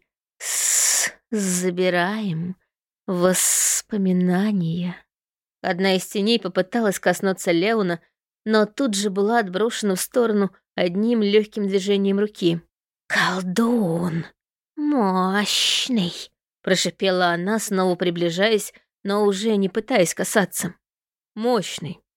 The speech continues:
спокойно подтвердил Леон. «Тебе не по зубам». «С чего тогда взял, что мы поможем?» поинтересовалась вторая тень.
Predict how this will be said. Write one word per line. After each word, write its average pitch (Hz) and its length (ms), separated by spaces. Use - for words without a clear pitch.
спокойно 190 580
подтвердил 170 640
Леон. 165 400
«Тебе 196 340
не 180 120
по 180 160
зубам». 170 420
«С - 80
чего 165 600
тогда 165 460
взял, 160 520
что - 400
мы 175 280
поможем?» 185 1400
поинтересовалась 175 720
вторая 180 400
тень. - 320